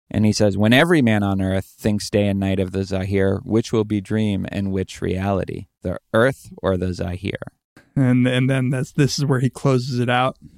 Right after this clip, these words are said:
Speaker 2: and he says, "I'm, I can still walk, uh, through the street, empty hours of the street at night," as if sort of he can't really do it in, during the day. Um, he says, "Dawn often surprises me,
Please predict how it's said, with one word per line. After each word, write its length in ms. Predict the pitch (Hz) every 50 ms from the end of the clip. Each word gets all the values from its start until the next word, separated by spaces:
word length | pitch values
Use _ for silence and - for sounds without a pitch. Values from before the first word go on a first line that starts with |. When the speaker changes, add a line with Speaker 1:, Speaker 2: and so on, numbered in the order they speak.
| -
Speaker 2:
and 140 | 202 143 120
he 60 | 120
says, 580 | - - - - - - 127 120 117 117 131 -
"I'm, 260 | 123 131 - - - -
I 120 | - 151 156
can 120 | 208 202
still 300 | - - - 208 175 151
walk, 480 | 127 123 123 135 139 - - - - _ _ _ _ _ _ _ _ _ _ -
uh, 200 | 131 120 120 - -
through 140 | - 135 117
the 120 | 117 120
street, 320 | - - - - 120 120 139
empty 320 | 127 117 120 - 135 - 127
hours 220 | 120 120 117 120
of 80 | 143 123
the 60 | 117
street 340 | - - - 120 117 - 95 -
at 120 | 135 151
night," 380 | 156 135 127 117 113 131 - - _ _ _
as 160 | 135 120 -
if 100 | - -
sort 280 | - - 139 120 117 117
of 40 | - -
he 160 | 123 127 123
can't 320 | - - - 123 123 123
really 240 | 120 117 117 117 117
do 160 | 113 139 117
it 80 | 120 120
in, 160 | 117 117 117 -
during 200 | - 123 120 120
the 60 | 123 123
day. 260 | - 131 143 151 147 - _ _ _ _ _ _ _ _
Um, 460 | - 127 117 113 113 110 110 110 - - - -
he 80 | -
says, 240 | - - 123 117 113
"Dawn 360 | 135 123 135 131 139 143 143 139
often 260 | 135 131 - 143 131
surprises 640 | - - - - - 131 127 127 127 127 123 139
me, 300 | 127 120 123 135 - -